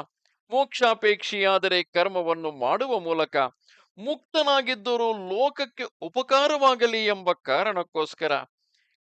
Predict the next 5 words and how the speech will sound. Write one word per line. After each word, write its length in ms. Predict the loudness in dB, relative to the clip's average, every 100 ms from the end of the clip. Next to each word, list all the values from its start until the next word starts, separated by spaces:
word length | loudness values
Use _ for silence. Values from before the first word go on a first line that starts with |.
| 0
ಕರ್ಮವನ್ನು 800 | 2 2 0 2 2 0 -4 -4
ಮಾಡುತ್ತಿರು. 680 | -4 -4 -4 -6 -6 -6 -8 _ _ _ _ 0
ಯಾವ 480 | 4 6 6 4
ದೃಷ್ಟಿಯಿಂದ 800 | 0 0 -8 -4 -4 -2 -4 0
ನೋಡಿದರೂ 720 | 0 0 -4 -2 0 0 -2